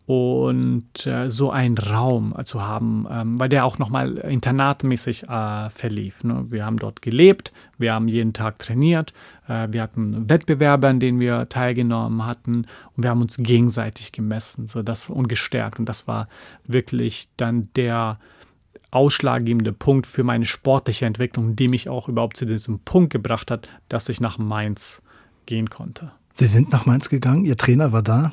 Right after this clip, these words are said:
Speaker 2: der noch ziemlich junge Jürgen Klopp,
Speaker 1: Mhm.
Speaker 2: heute für viele einer der besten Trainer der Welt,
Speaker 1: Mhm.
Speaker 2: mit dem F C Liverpool Champions League-Sieger, englischer Meister,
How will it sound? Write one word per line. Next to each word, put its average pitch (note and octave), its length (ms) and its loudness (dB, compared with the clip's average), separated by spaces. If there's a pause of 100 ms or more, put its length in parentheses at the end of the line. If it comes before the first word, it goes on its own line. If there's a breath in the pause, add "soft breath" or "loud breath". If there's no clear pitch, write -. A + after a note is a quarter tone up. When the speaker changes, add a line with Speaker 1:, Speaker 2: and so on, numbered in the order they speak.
Speaker 2:
der A#2 160 4
noch A2+ 240 2
ziemlich C#3 480 0
junge C#3+ 480 4 (100)
Jürgen A#2+ 540 4
Klopp, - 460 0
Speaker 1:
Mhm. G#2+ 180 -2
Speaker 2:
heute C3 480 4
für C3 160 0
viele C#3+ 420 0
einer B2 220 4
der A#2 100 2
besten A#2+ 540 0
Trainer B2+ 400 2
der A2 240 0
Welt, B2+ 360 2
Speaker 1:
Mhm. A#2+ 60 2
Speaker 2:
mit B2+ 220 2
dem A#2+ 160 4
F C3+ 180 -4
C - 140 0
Liverpool B2 560 2
Champions B2 400 0
League-Sieger, B2+ 640 0
englischer C3 340 4
Meister, A#2+ 560 2